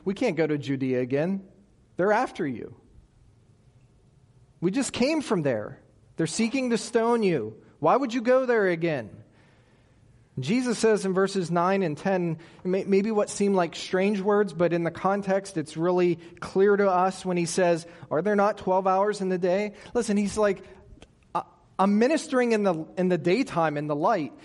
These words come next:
And that was a reference to being in God's will. And when you serve God in the light of the day,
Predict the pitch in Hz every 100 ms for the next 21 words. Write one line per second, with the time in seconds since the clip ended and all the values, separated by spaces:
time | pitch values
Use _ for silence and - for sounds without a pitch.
0 | - 170 262 262 208 180 214 262 240 196
1 | - 175 190 185 170 151 170 165 156 147
2 | 156 285 202 98 107 _ _ _ _ _
3 | _ _ _ 175 190 220 226 - 240 262
4 | 285 202 208 202 208 202 190 175 180 226
5 | 240 214 190 160 202 208 170 151